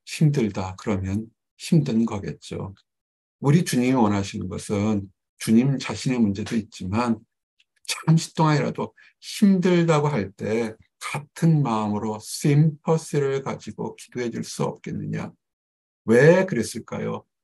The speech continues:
왜 잠이 들었을까요? 왜 깨닫지 못했을까요?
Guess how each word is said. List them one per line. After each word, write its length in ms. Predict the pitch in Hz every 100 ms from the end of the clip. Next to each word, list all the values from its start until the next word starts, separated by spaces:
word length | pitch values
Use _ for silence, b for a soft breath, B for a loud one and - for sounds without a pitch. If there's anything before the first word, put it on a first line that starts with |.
| -
왜 300 | 113 120 127
잠이 400 | - 117 127 139
들었을까요? 840 | - - - - - 107 107 107 _ -
왜 300 | 107 110 110
깨닫지 600 | 147 143 - - - 117
못했을까요? 960 | 113 101 - 107 113 - 104 98 101